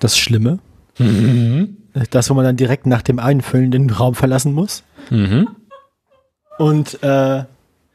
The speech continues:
Speaker 1: würde das benutzen nach Packungsanweisung.
Speaker 2: Ja, man kann aber auch mit einem Pümpel rangehen, erstmal ein bisschen pumpen.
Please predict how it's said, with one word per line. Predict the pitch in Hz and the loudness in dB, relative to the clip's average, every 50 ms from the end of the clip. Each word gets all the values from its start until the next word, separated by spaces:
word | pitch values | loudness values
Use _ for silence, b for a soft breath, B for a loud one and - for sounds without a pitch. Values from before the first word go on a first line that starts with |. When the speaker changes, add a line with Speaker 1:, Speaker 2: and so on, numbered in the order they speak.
| _ _ _ _ _ _ _ - | _ _ _ _ _ _ _ -6
Speaker 1:
würde | 123 123 139 143 139 | -2 0 2 2 2
das | 143 139 - | 0 0 0
benutzen | - 165 170 208 226 - - - 113 | 0 0 2 0 0 0 0 0 0
nach | 110 117 120 - | 2 2 0 0
Packungsanweisung. | - - 170 - 170 147 - 127 117 104 104 101 101 95 92 90 - _ _ _ _ _ _ _ _ _ _ _ _ _ _ _ _ _ _ _ _ _ - - - | 0 -2 -2 -2 -2 -2 0 0 0 0 0 0 -2 -2 -6 -10 -12 _ _ _ _ _ _ _ _ _ _ _ _ _ _ _ _ _ _ _ _ _ -20 -10 -4
Speaker 2:
Ja, | 120 104 92 87 104 151 208 | -2 0 0 2 2 2 2
man | 226 196 - | 2 0 0
kann | - 175 175 | 0 0 0
aber | 165 147 | 0 0
auch | - | 0
mit | 135 135 | 0 -2
einem | 135 120 | -2 -2
Pümpel | - 170 190 - 214 185 | 0 0 0 0 -2 -2
rangehen, | - 190 202 202 190 196 226 254 254 | 0 0 0 0 0 0 0 0 2
erstmal | 220 190 - 151 139 | 0 0 0 0 0
ein | |
bisschen | 117 - 143 131 | 0 0 -2 0
pumpen. | - 151 151 175 - 285 311 | 0 0 -2 -2 -2 -2 -4